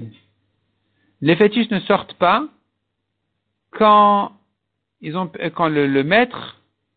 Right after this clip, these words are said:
a cassé la dent ou l'œil. Donc on sait bien, un maître qui a cassé à son esclave la dent ou l'œil, l'esclave se libère. Si c'est un fœtus, il, il sort pas. Demande la Gemara, Nicha Beshen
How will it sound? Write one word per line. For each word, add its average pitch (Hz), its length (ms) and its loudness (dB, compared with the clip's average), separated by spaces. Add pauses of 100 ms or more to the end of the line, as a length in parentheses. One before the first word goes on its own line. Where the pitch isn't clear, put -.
(1080)
a 151 360 -2
cassé 202 600 2
la 147 180 0
dent 185 320 2
ou 170 100 0
l'œil. 127 400 -2 (1600)
Donc 139 160 -4
on 165 100 -4
sait 190 140 0
bien, 190 240 0
un 175 120 -2
maître 220 280 0
qui - 80 -2
a 175 60 0
cassé 185 320 2
à 165 120 2
son 190 140 -6
esclave 175 380 0
la 151 100 2
dent 160 160 4
ou 143 80 2
l'œil, 196 460 2
l'esclave 170 400 -2
se 170 120 -4
libère. 123 440 -4 (1040)
Si - 100 -8
c'est 220 80 2
un 202 80 2
fœtus, 208 360 2
il, 196 80 0 (120)
il 170 120 -4
sort 165 240 2
pas. 117 220 -2 (800)
Demande 202 260 2
la 220 100 4
Gemara, 202 260 2
Nicha 220 260 0
Beshen 160 500 -4